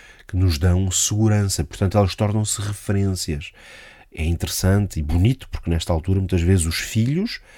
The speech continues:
são agora as principais referências para os pais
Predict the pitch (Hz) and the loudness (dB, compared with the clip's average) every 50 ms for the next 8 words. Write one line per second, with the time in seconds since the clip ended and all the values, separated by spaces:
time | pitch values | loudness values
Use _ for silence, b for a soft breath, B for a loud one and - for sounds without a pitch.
0 | B B B B - - 87 85 85 82 90 95 107 117 110 - - - 120 117 | B B B B -4 0 0 2 4 6 6 6 4 4 0 0 0 0 2 2
1 | 117 113 - - 101 - - 101 95 98 98 95 101 92 92 95 - - - 98 | 2 0 -2 -4 -6 -4 -2 -2 0 0 0 0 0 0 0 -2 -4 -4 -2 -2
2 | 95 98 98 98 - - 85 85 - B B B B B B B - - 104 98 | 0 0 -2 -4 -4 -6 -6 -6 -8 B B B B B B B 2 6 6 6
3 | 92 87 80 73 - B B B B B B 76 - - - - - 92 92 101 | 6 4 2 0 -4 B B B B B B -8 -8 -8 -6 0 4 4 6 6
4 | 107 113 120 123 127 123 - | 6 4 4 2 0 -2 -6